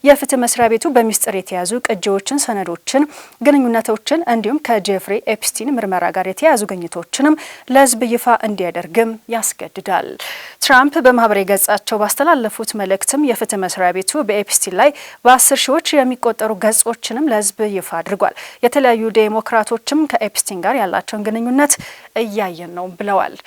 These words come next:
ተመልካቾቻችን ለሰዓቱ የነበሩ መረጃዎቻችን እነዚህን ይመስሉ ነበረ። ስለተከታተላችሁ እናመሰግናለን። ዜናዎቹን እየመራው እኔ ቅድስት ደጀኔ ከመላው ስቱዲዮ ባለሙያዎች ጋር በጋራ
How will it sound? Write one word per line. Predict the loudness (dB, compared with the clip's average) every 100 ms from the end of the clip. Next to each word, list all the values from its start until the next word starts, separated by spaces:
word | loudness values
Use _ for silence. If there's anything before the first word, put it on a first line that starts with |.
| -20 -20 -6
ተመልካቾቻችን | 0 2 0 -4 -6 -6 -6 -4
ለሰዓቱ | -4 -4 -6
የነበሩ | -8 -10 -8 -8 -6
መረጃዎቻችን | -8 -8 -8 -8 -8 -8
እነዚህን | -8 -8 -8
ይመስሉ | -10 -10 -10
ነበረ። | -10 -8 -8
ስለተከታተላችሁ | -6 -8 -10 -14 -12 -8 -8 -8
እናመሰግናለን። | -6 -6 -4 -6 -4 -2 -2 -4 -6
ዜናዎቹን | -8 -10 -10 -10
እየመራው | -8 -6 -4 -4
እኔ | -6
ቅድስት | -10 -12 -14
ደጀኔ | -12 -8 -8 -10 -14 -20 -6
ከመላው | -2 0 -2
ስቱዲዮ | -4 -4
ባለሙያዎች | -2 -2 -2 -6
ጋር | -6 -6
በጋራ | -4 -6 -6